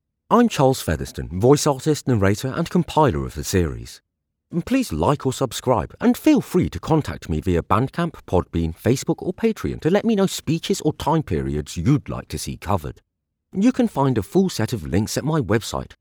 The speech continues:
charles featherstone dot U K. Edward Carpenter, Does It Pay?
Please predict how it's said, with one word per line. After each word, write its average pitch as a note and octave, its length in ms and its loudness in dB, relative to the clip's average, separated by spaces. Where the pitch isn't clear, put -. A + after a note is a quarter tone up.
charles G#3+ 320 2
featherstone E2+ 580 -2
dot A3 160 2
U C#2 220 -6
K. C#2 340 -8
Edward D3 460 -2
Carpenter, B1+ 720 -10
Does B2 240 0
It C#3 220 -8
Pay? C2 400 -8